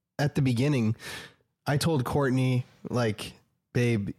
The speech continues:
this is your passion. This is truly, like, what you should be doing 'cause you're obsessed with this stuff." And I also love true crime, and that's, like, my YouTube is ghost hunting, and that's oftentimes intermixed with true crime.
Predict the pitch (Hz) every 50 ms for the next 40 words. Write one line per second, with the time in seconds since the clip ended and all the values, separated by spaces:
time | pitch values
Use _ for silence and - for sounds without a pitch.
0 | _ _ _ 123 123 117 - - 127 113 120 117 110 - - - 120 117 120 117
1 | - - 110 107 113 113 - 123 107 - - - 135 135 131 127 117 107 107 -
2 | - 110 113 110 104 - - - - _ _ _ 110 113 110 87 123 120 - -
3 | 139 123 110 113 101 101 113 117 123 113 104 - 117 107 98 107 107 104 101 98
4 | 107 98 107 - - - 123 139 160 - - 143 104 101 - - - 110 101 98
5 | - - - - 110 107 110 131 135 120 135 170 - - 151 117 104 101 101 104
6 | 104 101 95 - - - - - - - - _ - - 151 131 - - 127 107
7 | 107 113 117 113 104 104 107 107 - - 117 101 - 107 104 101 101 98 110 120
8 | 120 - 127 120 104 107 95 95 - 110 117 120 - - 117 113 120 120 113 107
9 | 101 101 101 104 - - - - - _ - 117 110 110 - 120 104 - 110 107
10 | 107 104 104 101 - - - - - - 123 113 107 104 104 110 117 117 - -
11 | - 117 107 104 101 - - - - - - 135 120 - - 120 117 123 117 101
12 | 95 98